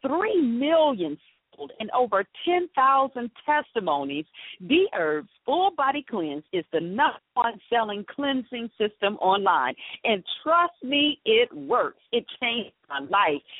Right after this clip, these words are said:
I experienced so many positive results, like great weight loss, and I wasn't even trying to lose weight. Inches in my waist, two and a half inches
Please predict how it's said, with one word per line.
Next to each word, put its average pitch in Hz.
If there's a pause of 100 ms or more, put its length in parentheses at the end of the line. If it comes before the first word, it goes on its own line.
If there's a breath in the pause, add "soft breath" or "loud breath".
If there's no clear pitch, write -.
(180 loud breath)
I 196
experienced 180 (200)
so 285
many 269
positive 208
results, 175
like 139 (300 loud breath)
great 220
weight 208
loss, 202
and 170
I 240
wasn't 220
even 156 (240)
trying 233
to 165
lose 143
weight. 120 (360 loud breath)
Inches 294 (100)
in 185
my 143
waist, 285 (280)
two 311
and 285
a 247
half 208
inches 175